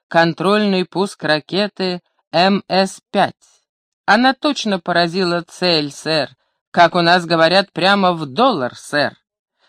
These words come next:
"Да, сэр, должен вас огорчить. Она убила корову.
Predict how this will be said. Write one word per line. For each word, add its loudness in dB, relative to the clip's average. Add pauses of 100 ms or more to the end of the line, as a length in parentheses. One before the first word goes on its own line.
(140)
"Да, 4
сэр, -2
должен -2
вас 0
огорчить. -6 (240)
Она 2
убила -4
корову. -4